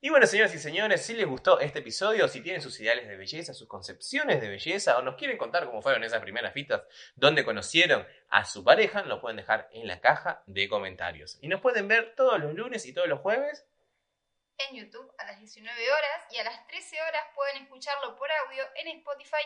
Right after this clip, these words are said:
Speaker 2: y en Apple Podcast.
Speaker 1: Exactamente, y si nos quieren brindar un café, si quieren brindar con nosotros y tomarse un café junto a Amelita y junto a Marcos, lo pueden hacer
Speaker 2: Y
Speaker 1: a
Speaker 2: junto
Speaker 1: través
Speaker 2: a
Speaker 1: de,
Speaker 2: Leia.
Speaker 1: y junto a Leia,
Speaker 2: <laughs>
Speaker 1: lo pueden hacer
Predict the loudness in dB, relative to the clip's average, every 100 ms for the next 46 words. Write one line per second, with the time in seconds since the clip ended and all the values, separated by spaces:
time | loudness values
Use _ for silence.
0 | -6 -16 -14 -14 -12 -6 -6 -6 -8 -4
1 | -2 0 -2 -2 -8 -10 -12 -8 -6 -4
2 | -6 -4 -2 -2 -2 -6 -8 -10 -10 -8
3 | -6 -2 -2 -2 0 4 4 2 -8 -8
4 | -8 -8 -12 -8 2 4 4 2 -12 -14
5 | -14 -2 0 2 0 -2 -4 2 2 2
6 | -2 -6 -8 -12 -14 -14 -8 -2 -2 0
7 | 0 0 -4 -8 -8 -2 2 4 2 2
8 | 2 4 4 6 4 4 2 0 0 -6
9 | -8 2 8 10 10 8 6 4 2 -2
10 | 4 6 8 8 6 4 4 2